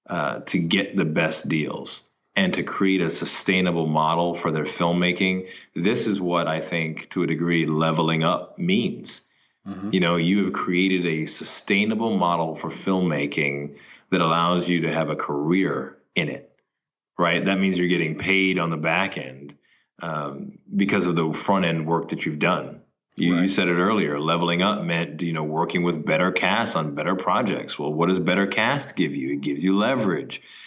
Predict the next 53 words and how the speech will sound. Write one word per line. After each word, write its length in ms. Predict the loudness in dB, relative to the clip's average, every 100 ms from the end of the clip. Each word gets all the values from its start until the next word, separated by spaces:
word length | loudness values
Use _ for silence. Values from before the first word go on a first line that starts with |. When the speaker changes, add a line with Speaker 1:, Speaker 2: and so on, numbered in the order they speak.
| -18 -6
Speaker 1:
right? 240 | 0 0 0
That's 300 | 0 0 0
what 80 | 0
we're 120 | 0
talking 340 | 0 0 0
about 240 | -2 -4 -4
here. 200 | -4 -2
So, 140 | 2
yeah, 280 | 2 2 0
so 120 | -4
if 140 | 0
you 60 | 2
can 160 | 2 2
win 260 | 2 4
back 240 | 4 2 2
the 60 |
leverage 360 | 2 2 0 -2
or 40 |
create 360 | -2 0 2 2
the 60 |
leverage, 520 | 0 0 0 0 -2 -6 -12 -16 -10
then 240 | -2 0 2
you're 120 | 0
in 80 | 0
a 60 | 0
much 340 | 0 0 2
better 180 | 0 0
position 800 | -2 -2 0 0 0 0 -2 -6 -16 -18 -4
to, 720 | 0 2 2 0 -2 -4 -6 -6
you 100 | -4
know, 100 | -2
get 180 | 0 2
into 300 | 2 2 0
some 180 | 0 2
of 60 |
those 160 | 2 4
art 200 | 2 2
houses, 520 | 2 0 0 0 -2
get 140 | -2 2
into 260 | 2 2
the 80 | 2
right 300 | 2 0 0
distribution 600 | -2 -2 0 0 0 0
deals, 540 | 2 2 2 2 0 -4 -8 -20 -20 -6
and 420 | 0 2 2 0 -4
to 100 | -2
make 300 | 0 0 -2
that 140 | -4
money 200 | -2 0
on 80 | 0
the 80 | 0
back 380 | 0 0 0 -2
end 600 | 0 0 0 -2 -4